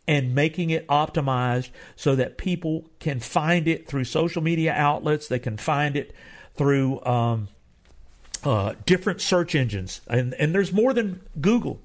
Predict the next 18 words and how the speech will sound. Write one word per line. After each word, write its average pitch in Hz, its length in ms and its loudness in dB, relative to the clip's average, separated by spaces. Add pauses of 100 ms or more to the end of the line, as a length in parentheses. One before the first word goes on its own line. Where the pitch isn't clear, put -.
Google's 233 300 -2
not 233 160 0
the 220 100 -4
only 220 160 -2
search 220 300 -2
engine. 98 300 -6 (360)
You 143 80 -2
know, 160 80 4
we're 170 220 2
found 196 280 2
in 165 100 0
Apple 175 300 0
Podcasts. 180 600 -2
We're 151 120 2
found 170 360 0
in 151 80 -4
Spotify 165 520 0
Podcasts. 104 600 -4